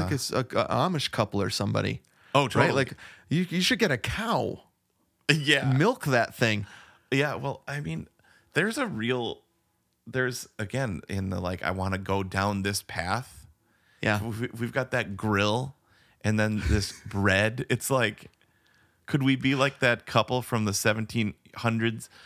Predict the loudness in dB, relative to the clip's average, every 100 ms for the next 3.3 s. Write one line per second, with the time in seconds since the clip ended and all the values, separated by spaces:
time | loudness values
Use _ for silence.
0 | -8 -2 0 2 0 2 2 0 -2 0
1 | -2 -4 0 2 4 2 0 -2 -4 -4
2 | -2 -2 0 0 0 -2 -2 -2 -6 -8
3 | -8 -10